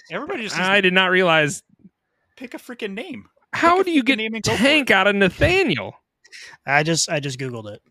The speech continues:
Speaker 3: So
Speaker 2: That's
Speaker 3: it's,
Speaker 2: bullshit.
Speaker 3: his first name is Nathaniel. His nickname is Tank.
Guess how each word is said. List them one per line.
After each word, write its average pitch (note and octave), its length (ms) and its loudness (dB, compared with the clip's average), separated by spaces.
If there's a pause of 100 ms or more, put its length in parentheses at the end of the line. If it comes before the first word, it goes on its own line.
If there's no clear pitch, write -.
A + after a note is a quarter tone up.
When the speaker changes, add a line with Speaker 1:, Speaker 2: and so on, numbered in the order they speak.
(120)
Speaker 3:
So B2 260 -10
Speaker 2:
That's D3 220 -2
Speaker 3:
it's, G#2 140 -10 (440)
Speaker 2:
bullshit. D#3+ 220 2
Speaker 3:
his - 100 -8
first F#3 260 6
name F3 220 4
is D3+ 120 0
Nathaniel. C#3+ 480 -6
His C3+ 160 -10
nickname D#3 480 -2
is B2+ 100 -6
Tank. A#2 380 -10